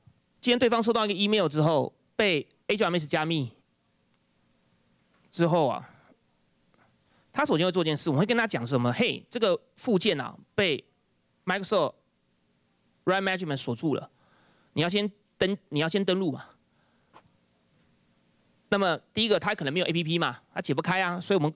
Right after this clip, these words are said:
会，会有一个 here，看他打开的这个平板是哪个，哪个作业系统，我们会，我们会帮他带到相对应的A P P去装，其中一个叫R M S Sharing 的A P P。那另外的话呢，就是你如果对方没有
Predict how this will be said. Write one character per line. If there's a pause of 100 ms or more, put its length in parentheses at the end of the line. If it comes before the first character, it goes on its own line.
(200)
会，
会
有
一
个
here， (160)
看
他
打
开
的
这
个
平
板
是
哪
个，
哪
个
作
业
系
统，
我
们
会，
我
们
会
帮
他
带
到
相
对
应
的
A
P
P
去
装，
其
中
一
个
叫
R
M
S
Sharing
的
A
P
P。 (800)
那
另
外
的
话
呢，
就
是
你 (380)
如
果
对
方
没
有